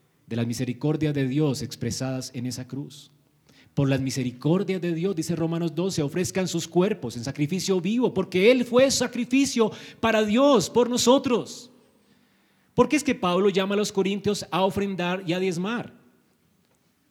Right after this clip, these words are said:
Porque Cristo se presentó a sí mismo como ofrenda y expiación por nuestros pecados.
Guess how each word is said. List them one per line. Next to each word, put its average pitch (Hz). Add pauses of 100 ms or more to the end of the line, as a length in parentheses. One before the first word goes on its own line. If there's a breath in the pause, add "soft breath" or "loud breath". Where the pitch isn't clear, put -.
(300)
Porque 165
Cristo 156
se 147
presentó 147
a 170
sí 170
mismo 160
como 143
ofrenda 170
y 160
expiación 151
por 180
nuestros 180
pecados. 185